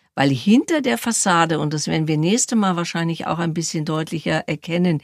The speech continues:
hinter der Fassade sitzt ein Teil von ihnen, der nie leben durfte. Nämlich da, wo sie sie sind,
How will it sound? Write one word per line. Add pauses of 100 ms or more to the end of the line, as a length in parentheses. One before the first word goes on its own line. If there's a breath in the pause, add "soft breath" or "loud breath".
(300 loud breath)
hinter
der
Fassade (240 loud breath)
sitzt
ein
Teil
von
ihnen,
der
nie
leben
durfte. (760 loud breath)
Nämlich
da,
wo
sie
sie
sind,